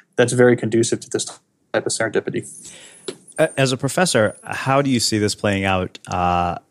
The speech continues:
Speaker 2: i-, in your classrooms with, uh, students today that are in school?
Speaker 1: Uh, you know, it, it, it's interesting because I think there is this, my students who, who are, you know, I'm young, <laughs> so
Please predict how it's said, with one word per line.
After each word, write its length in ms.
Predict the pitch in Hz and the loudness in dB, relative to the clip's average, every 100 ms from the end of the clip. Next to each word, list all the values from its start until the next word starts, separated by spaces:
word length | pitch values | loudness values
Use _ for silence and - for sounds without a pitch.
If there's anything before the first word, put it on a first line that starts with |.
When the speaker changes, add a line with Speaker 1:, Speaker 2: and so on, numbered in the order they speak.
| - | -10
Speaker 2:
i-, 40 | |
in 340 | 120 - 123 | -6 2 2
your 100 | 107 | 2
classrooms 580 | 98 101 101 95 87 85 | 2 2 0 -4 -10 -8
with, 240 | 95 85 - | -6 -6 -4
uh, 220 | 87 87 | -4 -4
students 360 | - 104 90 | -2 -2 -2
today 420 | - 90 90 80 - _ | -4 -2 -2 -2 -10 _
that 100 | - | -14
are 60 | 85 | -12
in 80 | 85 | -10
school? 360 | - 92 - _ _ _ _ _ _ _ - - - - - _ | -10 -12 -14 _ _ _ _ _ _ _ -18 -16 -14 -16 -18 _
Speaker 1:
Uh, 160 | 180 185 | 4 4
you 80 | 202 | 4
know, 120 | 196 | 4
it, 300 | 175 - - _ | 0 -4 -12 _
it, 220 | 170 - _ | -10 -10 _
it's 160 | 147 185 | -8 -2
interesting 500 | 208 214 - 147 131 | 0 0 0 0 0
because 540 | 131 139 131 127 120 | -2 2 4 4 -2
I 160 | - 139 | -4 -4
think 240 | 180 175 | -4 0
there 200 | 147 143 | 4 4
is 520 | 139 135 127 127 - _ _ _ | 4 4 2 -2 -10 _ _ _
this, 200 | 135 - - - | -10 -8 -10 -16
my 200 | 156 156 | -2 0
students 520 | 151 - 190 175 165 | 0 4 6 6 2
who, 360 | - 143 127 120 - | 0 0 0 -2 -6
who 200 | 135 127 | 0 4
are, 260 | 123 123 | 4 2
you 80 | 120 | 0
know, 80 | 131 | -2
I'm 120 | 123 | 0
young, 340 | 123 139 123 131 | 2 4 4 0
<laughs> 0 | |
so 360 | - - - | -4 -6 -2